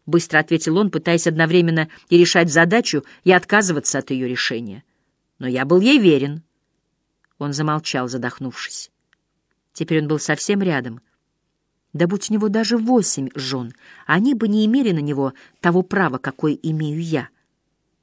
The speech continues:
«Мы почти не видимся. Вряд ли можно сказать, что мы живем вместе. Это не для того, чтобы загладить вину, Мэри, мою или твою. Это для того, чтобы сказать правду». «Я бы открыла правду,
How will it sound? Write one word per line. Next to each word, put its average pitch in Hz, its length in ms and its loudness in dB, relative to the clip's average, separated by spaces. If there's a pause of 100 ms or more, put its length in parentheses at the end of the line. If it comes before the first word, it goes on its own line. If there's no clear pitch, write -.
(120)
«Мы 311 120 -8
почти 330 320 4
не 294 120 4
видимся. 123 480 -2 (680)
Вряд - 280 0
ли 170 60 0
можно 151 240 -2
сказать, 143 340 -2
что - 180 -6
мы 139 120 -4
живем 139 260 -4
вместе. 127 520 -8 (460)
Это 415 200 0
не 381 100 2
для 339 120 2
того, 349 240 4
чтобы 156 260 -2
загладить 139 520 -2
вину, 151 220 -2
Мэри, 123 320 -8 (180)
мою 147 360 2
или 143 160 2
твою. 135 420 -2 (160)
Это 208 220 0
для 247 120 2
того, 165 240 2
чтобы 190 240 -2
сказать 131 420 -4
правду». 123 440 -10 (1300)
«Я 202 180 2
бы 202 120 4
открыла 208 300 0
правду, 185 440 -2